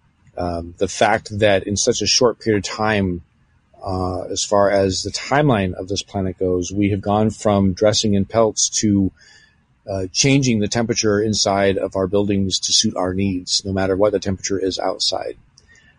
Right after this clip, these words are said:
Uh, we have an amazing potential to do great things, and we have proven that. Uh, when it comes to moral obligations, we have a moral obligation, uh,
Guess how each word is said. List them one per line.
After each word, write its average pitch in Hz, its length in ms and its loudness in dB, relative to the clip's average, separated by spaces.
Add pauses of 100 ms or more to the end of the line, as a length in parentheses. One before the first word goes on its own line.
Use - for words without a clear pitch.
(140)
Uh, 98 220 -2
we 117 500 4
have 113 800 2 (1000)
an 110 120 2
amazing 110 500 2
potential 107 500 0
to 98 120 -8
do 110 300 4
great 104 320 0
things, 95 720 -2
and 98 160 -6
we 98 100 2
have 98 160 -2
proven 101 360 2
that. 82 200 -10 (1120)
Uh, 95 200 -6 (300)
when 107 220 0
it 104 120 0
comes 151 400 2
to 123 140 4
moral 113 340 6
obligations, 101 720 0
we 98 180 -2
have 104 240 0
a 113 60 2
moral 104 300 4
obligation, 95 800 -2 (540)
uh, 92 140 -16